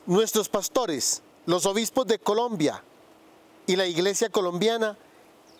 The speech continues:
queremos invitar a todos los creyentes para que en esta oportunidad recemos el rosario. Pidamos con él el don de la paz para Colombia,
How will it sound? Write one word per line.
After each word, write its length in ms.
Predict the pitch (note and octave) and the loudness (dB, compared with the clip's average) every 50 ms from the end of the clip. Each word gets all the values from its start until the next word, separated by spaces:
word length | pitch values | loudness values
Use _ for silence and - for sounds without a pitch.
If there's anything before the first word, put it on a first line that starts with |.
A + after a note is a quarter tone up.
| - - | -8 -2
queremos 360 | - E3+ F3+ G3+ A3 A#3 - | -2 0 0 0 -2 0 0
invitar 540 | A3+ G#3 F#3+ E3 F#3 F#3 - G#3 G#3 G#3+ - - - | 0 0 0 0 -2 0 0 0 -2 -2 -4 -4 -4
a 100 | F3+ F#3 | -4 0
todos 260 | - D4 D4 D4+ C#4+ | 0 0 0 0 0
los 180 | C4 A3+ - - | -2 -2 -2 -2
creyentes 800 | - F3+ F3+ E3 G3+ G#3+ G#3 G3 F3 - - C#3 B2 - - - _ _ - _ _ | -2 -2 0 0 -2 -2 -2 -4 -6 -4 -6 -4 -4 -4 -6 -8 _ _ -20 _ _
para 220 | F3 E3+ E3+ E3 | -2 -2 -2 -4
que 340 | - - - D#3+ D#3 D#3 - - - _ _ | -6 -2 0 0 0 0 -4 -8 -20 _ _
en 140 | E3+ D3+ | 0 0
esta 240 | E3+ F#3+ F#3 - G#3 | 0 -2 -2 -2 -4
oportunidad 680 | F#3+ - F#3 D#3+ - - D#3+ D3 D3+ D#3+ E3 F3 F#3+ - - - - - - - | -2 0 -2 -2 0 -2 -2 0 0 0 0 -2 -4 -8 -14 -20 -20 -20 -10 -4
recemos 680 | - - - D#3+ D3 - - F#3+ F3 E3 D3+ C#3 B2 - | -2 0 0 0 0 0 0 -2 0 0 -2 -4 -2 -2
el 140 | C3+ B2+ A#2 | -2 -2 -2
rosario. 500 | C3 B2 - E3+ D#3 C3+ B2 A2+ G#2 - _ _ _ _ _ _ _ _ - - - - - - | -2 -2 0 -2 -2 -2 -2 -4 -4 -6 _ _ _ _ _ _ _ _ -20 -20 -20 -20 -20 -4
Pidamos 440 | _ A3+ A#3 B3+ C4+ C#4 D4+ - - | _ 0 0 2 0 0 -4 -4 -2
con 180 | - A3+ A3+ A#3 | -2 0 0 0
él 300 | B3 C#4 C#4+ C4+ C4+ - _ | 0 -2 -2 -4 -6 -4 _
el 160 | - F3 F3 D#3 | -2 -2 0 0
don 180 | A3 A3 G#3+ | -2 -2 0
de 80 | G#3 A#3 | 0 0
la 140 | G3+ F#3 - | 0 0 0
paz 240 | - G#3 G3+ - | -2 -2 -2 -2
para 220 | - - F3+ E3 D3+ | -4 -4 -4 -4 -6
Colombia, 600 | - - D3 D3 E3 E3 D3 C3+ A2+ A#2 A2 - | -4 -2 0 0 0 -2 -2 -4 -4 -4 -6 -6